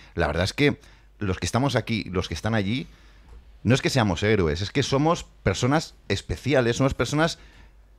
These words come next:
que no quiero pecar de, de nada, simplemente que, que somos auténticos,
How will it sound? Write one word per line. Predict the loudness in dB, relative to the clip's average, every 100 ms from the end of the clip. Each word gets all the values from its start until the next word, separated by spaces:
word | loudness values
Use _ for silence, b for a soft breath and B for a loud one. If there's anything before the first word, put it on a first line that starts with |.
| -20 -20 _ -14 -14 -16 -10
que | -6
no | -2
quiero | 0 4 6 6 4 2
pecar | 0 2 2
de, | 4 4 4 2
de | 0 2
nada, | 2 2 -2 -6
simplemente | -2 0 0 -2 -4 -10
que, | -10 -8
que | -6
somos | 0 0 0
auténticos, | -2 -2 -2 -2 -2 -2 -2